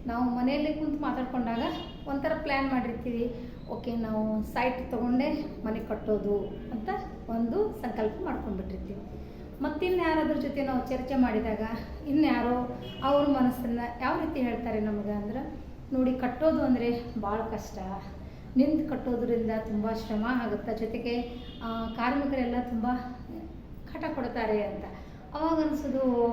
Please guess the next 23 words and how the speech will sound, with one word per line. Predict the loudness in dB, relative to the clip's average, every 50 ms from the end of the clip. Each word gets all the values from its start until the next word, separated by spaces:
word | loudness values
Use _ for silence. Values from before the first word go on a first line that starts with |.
| 2 0
ಹಂಗಂದ್ರೆ | 0 -4 -8 -6 -4 -2 0 2 4 2 2 2
ಅವ್ರದ್ದು | 2 4 4 4 4 4 2 2 2 2 2
ಒಂದು | 0 -2 -2 0 0 2 4 4
ಮನಸ್ಸು | 4 4 4 2 2 0 -2 -4 -4 -6 -6
ಸ್ಥಿತಿ | -6 -4 -4 0
ಹೆಂಗಿರುತ್ತೆ | 2 2 4 4 4 4 2 2 0 -2 -2 -2
ಅಂದ್ರೆ, | -2 -4 -4 -8 -8 -10 -12 -12 -14 -14 -14 -6 -4
"ಕಟ್ಟಿದ | -2 0 2 0 0 2 2 2
ಮನೆನ | 2 2 2 2 0 0 -2
ತಗೊಂಡ್ಬಿಡಿ | -2 0 2 2 2 2 2 4 6 8 8 8
ರೆಡಿಮೇಡು, | 6 4 4 4 2 2 2 2 0 0 0 -2 -6 -8 -10 -10 -6 -2
ಯಾಕೆ | 0 2 2 2 2 2 2
ನೀವು | 2 2 4 4 4 2 2
ಅಷ್ಟೊಂದು | 0 -2 -6 -8 -6 -4 -2 -2 -2 -2
ಕಷ್ಟಪಡ್ತೀರಾ?" | -2 -4 -4 -4 -6 -6 -4 -6 -6 -4 -2 -2 0 0
ಅಂತ | 0 0 0
ಹೇಳಿದಾಗ | 0 0 0 0 -2 -2 -2 -4 -4 -6 -6 -8 -10 -12 -12 -12 -14 -14 -10 -4 0
ನಮ್ಮ | 2 4 4 4 4 6 6
ಒಂದು | 6 6 6 6 4 4 4
ಮನಸ್ಸು | 6 6 6 6 6 6 4 4 4 2 -2 -2 2
ಏನು | 4 4 4
ಗೊಂದಲದಾಗ | 4 4 4 4 4 4 4 2 2 2 2 2 2
ಬಿದ್ದುಬಿಡುತ್ತಂದ್ರೆ, | 0 0 0 0 0 -2 -2 -2 -2 -2 -2 -2 -2 -2 -4 -6 -8 -10 -12